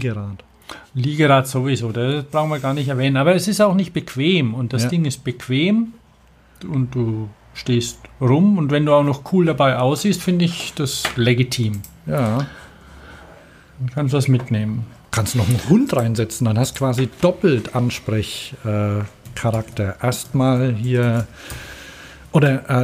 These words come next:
Speaker 1: also wenn du Teacup-Hunde nimmst, da kriegst du ja zwanzig rein, ne? Kennst du Teacup-Hunde?
Speaker 2: Nee. Was ist das?
Speaker 1: Ja, das sind, das sind Bonsai-Hunde. Vielleicht erinnerst du dich noch an, an Bonsai-Kitten.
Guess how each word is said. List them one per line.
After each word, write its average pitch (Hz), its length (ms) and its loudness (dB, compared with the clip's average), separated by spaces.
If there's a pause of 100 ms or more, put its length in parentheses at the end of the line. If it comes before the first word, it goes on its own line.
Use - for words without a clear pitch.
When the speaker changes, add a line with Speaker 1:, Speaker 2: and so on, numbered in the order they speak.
Speaker 1:
also 123 160 2
wenn 131 100 6
du 123 80 4
Teacup-Hunde 143 1040 0
nimmst, 196 340 2
da 147 80 0
kriegst - 300 -8
du 160 60 -2
ja 143 60 -4
zwanzig 151 640 0
rein, 98 320 0
ne? 120 120 -4
Kennst 165 240 2
du 117 60 2
Teacup-Hunde? 101 1080 -2 (380)
Speaker 2:
Nee. 110 500 4 (960)
Was 117 180 -4
ist - 240 -10
das? 127 380 -2 (320)
Speaker 1:
Ja, 104 180 -6
das 104 160 -6
sind, 135 300 -2
das 107 140 -4
sind 170 200 0
Bonsai-Hunde. 120 1040 2
Vielleicht 117 300 -2
erinnerst 151 360 0
du 156 60 0
dich 135 140 0
noch 117 140 0
an, 110 260 0
an 110 380 0
Bonsai-Kitten. 160 1000 -2